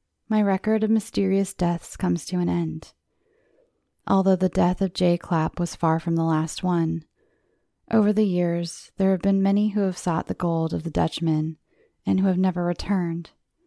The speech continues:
If you're thinking of trying it for yourself, make sure you follow the advice of prospector and cowboy Barney Barnard, an expert on the lost Dutchman mine,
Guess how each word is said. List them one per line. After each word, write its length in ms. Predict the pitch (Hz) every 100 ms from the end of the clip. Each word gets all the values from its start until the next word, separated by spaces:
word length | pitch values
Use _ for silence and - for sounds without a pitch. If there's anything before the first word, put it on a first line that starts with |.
| _ _ _ _ _ _ _ _ _ _ _ -
If 180 | -
you're 100 | 226
thinking 380 | 208 233 214 233
of 80 | 226
trying 380 | - 208 196 196
it 80 | -
for 100 | 202
yourself, 800 | 196 - 165 151 165 - - - _ _ _
make 180 | 202 190
sure 220 | - 214
you 340 | 208 208 190 -
follow 380 | - 175 175 180
the 160 | 180
advice 580 | 175 - 165 170 - - _ _ _ _ _ _ -
of 160 | 196 -
prospector 680 | 214 208 - 240 - 233
and 220 | 226 214 208
cowboy 640 | 190 180 175 175 175 180 - -
Barney 360 | 180 185 202
Barnard, 580 | 196 165 160 156 156 160 - _ _ - - _ _ _ _ _ -
an 140 | 208
expert 560 | 202 - - 170 160 -
on 100 | 180
the 60 | 175
lost 380 | 175 170 170 -
Dutchman 400 | 165 - 165 160
mine, 420 | 151 147 151